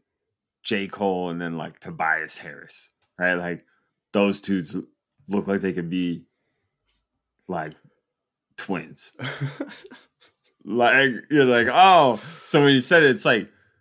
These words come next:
Speaker 1: like Chris Bosh and Snoop Dogg, you know, like, they
Speaker 2: Oh,
Speaker 1: look
Speaker 2: there you
Speaker 1: like, they
Speaker 2: go.
Speaker 1: look
Speaker 2: That's a good
Speaker 1: alike,
Speaker 2: one.
Speaker 1: dude.
Speaker 2: Chris
Speaker 1: Like,
Speaker 2: Bosh.
Speaker 1: you know?
Speaker 2: That's cool because that would work the other way around. Chris Bosh,
Speaker 1: Yeah.
Speaker 2: post N B A career, dabbles into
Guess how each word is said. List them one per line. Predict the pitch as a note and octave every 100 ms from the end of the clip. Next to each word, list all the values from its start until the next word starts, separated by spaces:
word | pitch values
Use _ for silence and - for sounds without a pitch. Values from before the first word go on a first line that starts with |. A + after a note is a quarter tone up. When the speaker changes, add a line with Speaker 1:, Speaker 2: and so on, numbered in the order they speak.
| _ _ -
Speaker 1:
like | G#2 -
Chris | - C#3+ -
Bosh | G#2+ B2 A#2+ A#2+ -
and | G#2+ G2+
Snoop | - C#3 A2+
Dogg, | G#2+ F#2 F2+ F2
you | G#2
know, | G#2 G#2 G#2+
like, | B2 B2+
they | C3+
Speaker 2:
Oh, | C#3
Speaker 1:
look | C3
Speaker 2:
there | C#3
you |
Speaker 1:
like, | C#3+
they | C3+ C3
Speaker 2:
go. | C3+
Speaker 1:
look | C3+ E3
Speaker 2:
That's | D#3+
a |
good | D#3
Speaker 1:
alike, | E3+ E3 C3+
Speaker 2:
one. | C3 D3
Speaker 1:
dude. | D3 C#3+ C#3
Speaker 2:
Chris | D3+ C#3
Speaker 1:
Like, | C#3
Speaker 2:
Bosh. | C#3 C3+
Speaker 1:
you | C3+
know? | D3+ D#3+ D#3 - -
Speaker 2:
That's | D3 D#3+
cool | - D#3+
because | C#3 C3+ C3
that | C#3
would | C#3 B2+
work | B2 -
the | -
other | A2 A2+
way | A2 G#2+
around. | G2+ G2+ G2 - - - F#4 -
Chris | C#3 C#3
Bosh, | - A#2+
Speaker 1:
Yeah. | E3 C3+ G#2+
Speaker 2:
post | C3+ C#3 C#3
N | A2+ B2+
B | B2 A#2
A | A#2
career, | A#2 A2+ A2 G#2+ G#2 - - _ -
dabbles | - A#2+ C#3 C3+
into | A#2+ A#2